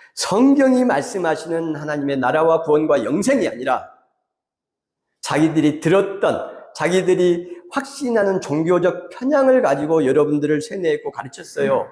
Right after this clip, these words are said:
그리고 여러분은 아무 의심 없이 그걸 그대로 또 반복해서 자녀들에게, 친구들에게, 친척들에게, 이웃들에게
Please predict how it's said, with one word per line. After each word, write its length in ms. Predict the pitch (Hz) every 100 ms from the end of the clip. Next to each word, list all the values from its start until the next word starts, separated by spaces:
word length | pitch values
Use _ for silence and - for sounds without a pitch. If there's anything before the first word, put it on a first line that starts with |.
| _ _ -
그리고 280 | 202 220
여러분은 400 | 151 175 170 170
아무 460 | 127 127 190 247 233
의심 240 | 185 196
없이 220 | 165 - 151
그걸 180 | 156
그대로 540 | 156 147 220 233 226 -
또 400 | 214 226 226 - _ _ _ _ _ _
반복해서 800 | 139 147 143 127 117 110 - _ _ _ _ _
자녀들에게, 1000 | - 113 151 165 139 123 117 107 - - -
친구들에게, 920 | 262 247 214 151 - - 113 - -
친척들에게, 720 | - 262 254 247 165 143 135
이웃들에게 760 | 113 123 139 - - 117 113